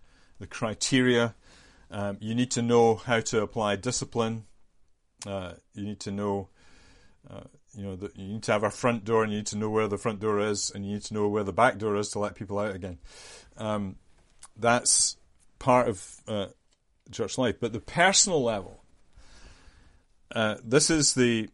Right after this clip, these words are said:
you need to, uh, if you're an elder, you need to know the people individually, and you need to work at it,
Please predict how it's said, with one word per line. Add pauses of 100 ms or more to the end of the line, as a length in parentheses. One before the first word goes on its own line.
(1400)
you
need
to, (420)
uh,
if
you're
an
elder,
you
need
to
know
the
people
individually, (380)
and
you
need
to
work
at
it,